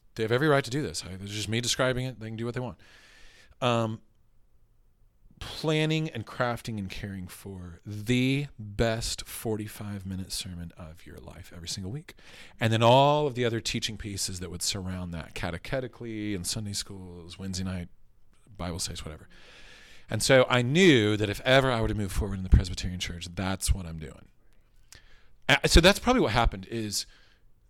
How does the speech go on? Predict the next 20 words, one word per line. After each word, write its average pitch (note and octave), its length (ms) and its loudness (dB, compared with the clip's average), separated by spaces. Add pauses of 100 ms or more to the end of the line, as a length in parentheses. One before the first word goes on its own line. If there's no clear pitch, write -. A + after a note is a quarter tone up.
(760)
there's D3 240 6
a B2 100 4
paradigm G#2 800 -2
shift A2+ 380 -2
in F#2+ 80 -6
the F#2+ 60 -4
Episcopal F#2 340 -6
Church. F#2+ 440 -6
And A#2 80 -2
this A#2 180 2
is G2+ 200 -2
absolutely B2+ 440 0
probably, A#2 340 -2
uh, G#2 60 -6
it G#2 320 -10
absolutely A#2 560 2
won F2 400 -6 (100)
my F2+ 140 -10
wife F2+ 360 -8
over D#2+ 280 -12